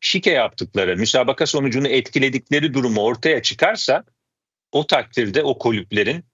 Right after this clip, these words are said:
bir alt lige düşürülmesine de Türkiye Futbol Federasyonu'nun karar vermesi gerekir. Özellikle yurt dışından yapıla-, yapılması muhtemel, e, manipülasyonlar daha ağır basıyor. Eğer oradan bir veri akışı gelirse biz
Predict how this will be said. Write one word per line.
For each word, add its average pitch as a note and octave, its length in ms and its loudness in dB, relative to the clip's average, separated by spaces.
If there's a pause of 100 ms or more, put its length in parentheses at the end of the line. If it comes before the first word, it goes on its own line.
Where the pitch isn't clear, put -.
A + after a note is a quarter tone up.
(200)
bir C3+ 220 2
alt A2+ 220 0
lige G#2+ 240 0
düşürülmesine G#2+ 680 -2
de C3+ 200 0
Türkiye A2+ 240 -2
Futbol - 240 -2
Federasyonu'nun G#2 680 0
karar F#2+ 320 0
vermesi E2+ 380 -2
gerekir. F#2 420 -2
Özellikle C3+ 640 0
yurt E3+ 280 0
dışından B2 320 0
yapıla-, G#2+ 540 0
yapılması G#2 440 -2
muhtemel, F#2+ 380 0 (340)
e, G2 400 0
manipülasyonlar G2 840 0
daha G2 180 2
ağır D3 260 2
basıyor. B2+ 400 0 (380)
Eğer E3+ 280 2
oradan D#3 420 2
bir E3 80 2
veri D3 220 2
akışı D3 300 -2
gelirse D3 600 0 (280)
biz F3 320 -2